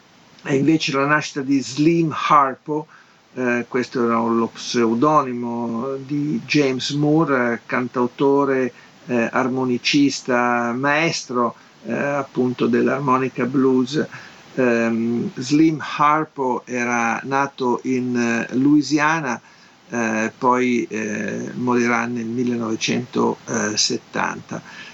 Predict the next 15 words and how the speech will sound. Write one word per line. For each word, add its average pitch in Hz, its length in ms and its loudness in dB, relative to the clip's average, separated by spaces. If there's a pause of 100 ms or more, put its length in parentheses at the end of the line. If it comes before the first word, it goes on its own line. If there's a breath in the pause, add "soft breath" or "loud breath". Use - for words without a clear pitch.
(200 loud breath)
Eh, 127 880 2
un 135 540 -2
musicista 135 640 0
questo 131 440 0
con, 123 520 0 (480 loud breath)
eh, 120 380 2
tante 131 680 -2
collaborazioni 127 1300 0
discografiche, 127 1040 -2
una 110 200 -6
discografia 117 760 -2 (1300 loud breath)
che 120 160 2
nasce 127 400 0
nel 127 100 -2
millenovecentocinquantasette 120 2500 -2